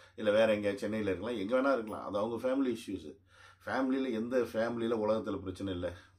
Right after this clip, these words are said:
பிரைம் மினிஸ்டர் ஃபேமிலியே பிரிஞ்சு தாண்டா இருக்கு, பரதேசி தாயலிங்களா? அதுவே உங்களுக்கு தெரியல. இவங்க வந்து, வந்து ஃபேமிலியை பத்தி பேசிட்டு இருக்காங்க. சரி, அந்த ஃபேமிலி விடு. உன் தி மு க தலைமை ஃபேமிலி எல்லாம் கரெக்டா இருக்கா?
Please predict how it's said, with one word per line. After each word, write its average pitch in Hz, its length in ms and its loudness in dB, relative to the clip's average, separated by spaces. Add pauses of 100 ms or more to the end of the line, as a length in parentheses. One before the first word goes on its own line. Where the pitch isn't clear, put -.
(160)
பிரைம் 143 260 2
மினிஸ்டர் 139 360 0
ஃபேமிலியே 135 340 4
பிரிஞ்சு 123 300 -4
தாண்டா 117 260 2
இருக்கு, 110 240 0
பரதேசி 113 440 -2
தாயலிங்களா? 85 540 -2 (380)
அதுவே 147 360 4
உங்களுக்கு 123 440 2
தெரியல. 110 340 -2 (440)
இவங்க 110 200 -2
வந்து, 110 200 2
வந்து 113 180 0
ஃபேமிலியை 107 360 2
பத்தி 90 240 -4
பேசிட்டு 85 200 -8
இருக்காங்க. 82 380 -8
சரி, 98 300 -4
அந்த 117 280 -2
ஃபேமிலி 113 340 -2
விடு. 92 300 -2 (360)
உன் 117 400 2
தி 131 160 -2
மு 139 180 4
க 120 180 4
தலைமை 113 300 2
ஃபேமிலி 107 380 0
எல்லாம் 104 220 0
கரெக்டா 95 240 0
இருக்கா? 92 400 -2